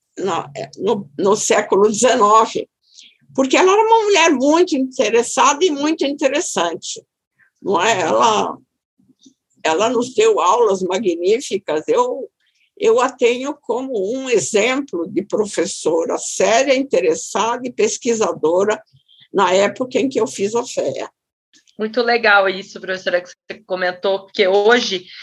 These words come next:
Speaker 2: a gente busca se, se unir aí, as mulheres se unirem nos cursos, né, em grupos de apoio, e a gente tem professoras que nos marcaram e que foram grandes mentoras, então, assim,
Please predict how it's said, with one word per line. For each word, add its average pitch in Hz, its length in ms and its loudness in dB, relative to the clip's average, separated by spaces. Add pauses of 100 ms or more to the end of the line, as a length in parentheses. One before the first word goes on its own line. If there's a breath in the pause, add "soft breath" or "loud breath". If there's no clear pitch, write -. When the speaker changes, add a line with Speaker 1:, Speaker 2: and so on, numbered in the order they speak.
(200 loud breath)
Speaker 2:
a 190 100 0
gente 220 280 -2
busca 185 720 -2
se, 196 480 -6
se - 240 -8
unir 208 440 0
aí, 190 380 0
as 175 180 0
mulheres 196 500 0
se 208 80 -8
unirem 190 460 -2
nos 175 180 -12
cursos, 202 580 -2
né, 190 180 0
em 185 100 -8
grupos 180 360 -8
de 180 80 2
apoio, 185 800 0
e 175 120 -2
a 180 80 4
gente 202 440 -4 (440 loud breath)
tem 226 320 0
professoras 214 1080 2 (100)
que 208 100 -10
nos 190 180 -8
marcaram 190 960 4 (600 loud breath)
e 190 160 -4
que - 180 -10
foram 202 340 0
grandes 214 380 0
mentoras, 208 800 2
então, 202 380 0
assim, 214 340 -6